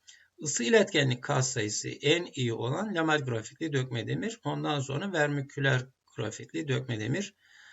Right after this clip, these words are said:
Isıl, e, genleşme özelliği en iyi olan ostenitik dökme demir. Bu yüzde otuz beş nikelli olan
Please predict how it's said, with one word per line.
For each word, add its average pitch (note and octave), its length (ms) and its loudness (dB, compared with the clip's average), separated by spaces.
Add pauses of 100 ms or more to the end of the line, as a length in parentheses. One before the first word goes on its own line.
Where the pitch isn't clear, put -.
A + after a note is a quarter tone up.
(340)
Isıl, E3+ 600 4
e, C3+ 220 4
genleşme D3+ 1040 4
özelliği B2 840 0
en E3+ 200 -2
iyi A#2+ 240 -2
olan D3 480 0 (380)
ostenitik D3+ 600 -2
dökme B2+ 440 0
demir. B2+ 560 -4 (100)
Bu D#3+ 240 -4
yüzde D3 320 0
otuz B2+ 420 -4
beş E3 200 -2
nikelli C3+ 400 0
olan G#2+ 400 -2